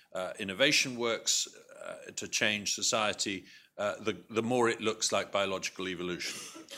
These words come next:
So I wanted to see how far I could take that idea, whether I could, uh, uh, turn everything, uh, onto a Procrustean bed of Darwinism. Uh, and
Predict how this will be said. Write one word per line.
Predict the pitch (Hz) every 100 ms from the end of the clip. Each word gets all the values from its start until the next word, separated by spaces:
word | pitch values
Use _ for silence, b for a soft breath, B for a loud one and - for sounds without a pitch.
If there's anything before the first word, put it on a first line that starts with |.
| B
So | - 156
I | 175
wanted | 185 156
to | 131
see | - 151
how | 131
far | 113 131 104
I |
could | 95 98
take | 110 98
that | 92 82
idea, | 82 78 82
whether | 82 95 92
I | 90
could, | - 92 -
uh, | 92 87 B B B -
uh, | 87 73 -
turn | 117 107
everything, | 110 101 - 80 78 - -
uh, | 80 67 - -
onto | 92 - 95
a | 80
Procrustean | - 90 - 117 - - 90 85 85
bed | 95 78
of | 78 -
Darwinism. | 95 90 82 80 76 71 - _ B B B _ -
Uh, | 92 90 -
and | 101 101